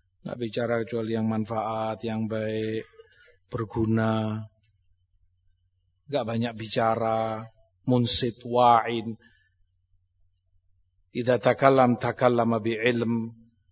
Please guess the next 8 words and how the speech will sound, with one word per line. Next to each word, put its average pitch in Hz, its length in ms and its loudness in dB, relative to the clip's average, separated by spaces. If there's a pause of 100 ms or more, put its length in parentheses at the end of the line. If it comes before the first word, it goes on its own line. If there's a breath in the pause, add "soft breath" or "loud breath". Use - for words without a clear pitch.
(400)
Walaupun 123 320 -2
bicara, 120 360 2
bicara 117 360 -2
dengan 113 320 -4
ilmu. 113 640 -2 (1400)
Maka 147 160 -6
orang 147 320 6
faham, 131 560 4